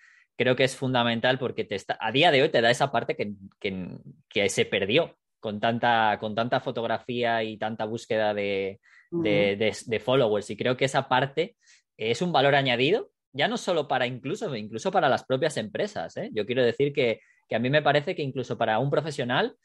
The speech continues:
Speaker 1: el poder potenciar ambas partes, eh, a día de hoy, fíjate lo que te digo, creo que es hasta diferenciador.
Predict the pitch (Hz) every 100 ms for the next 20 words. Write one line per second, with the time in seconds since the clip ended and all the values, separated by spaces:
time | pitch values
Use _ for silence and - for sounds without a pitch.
0 | _ _ _ - 120 120 120 117 127 143
1 | 160 151 139 143 123 117 110 123 131 135
2 | - 127 143 202 233 - _ _ _ _
3 | 120 120 117 113 117 120 117 165 165 151
4 | 160 147 143 135 131 160 143 170 180 170
5 | 139 135 117 113 110 107 151 151